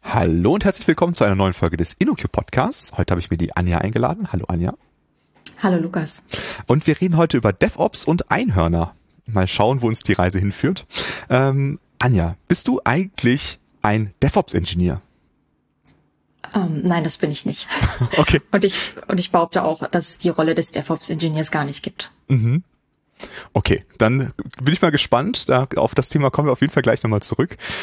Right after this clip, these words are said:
Speaker 1: Ähm, aber bevor wir da hinkommen, äh, ich glaube, ähm, wir sollten einmal nochmal ganz kurz das Thema DevOps anschneiden. Ähm, woher kommt DevOps? Woher kam diese Idee?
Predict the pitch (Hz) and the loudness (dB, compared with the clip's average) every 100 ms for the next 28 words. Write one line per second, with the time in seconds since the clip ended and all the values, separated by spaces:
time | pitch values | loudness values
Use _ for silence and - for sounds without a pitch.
0 | - 123 117 123 - 120 123 127 165 165 | -2 2 2 2 0 2 2 2 2 2
1 | 165 151 165 - 147 147 - 107 113 113 | 2 2 0 0 0 0 0 0 2 0
2 | - - 110 127 131 123 120 117 110 104 | -2 0 2 2 2 2 2 0 0 0
3 | 104 104 - - - 117 131 - - - | 0 -2 -4 -8 -4 0 0 0 -2 0
4 | 156 165 151 143 151 147 - 120 - 123 | 2 2 2 0 0 -2 0 0 2 2
5 | 110 95 117 - - - - 92 120 147 | 2 2 0 2 0 0 -2 0 0 0
6 | - 170 180 208 226 196 - 101 101 - | -2 0 0 -2 -4 -4 -2 -2 -2 -8
7 | _ _ - 107 120 175 190 - 175 175 | _ _ -18 0 2 4 2 2 0 2
8 | 147 - - - - - - 139 127 - | 0 0 -2 -2 -4 -8 0 2 2 2
9 | 135 127 113 117 107 113 165 | 0 2 2 0 2 2 2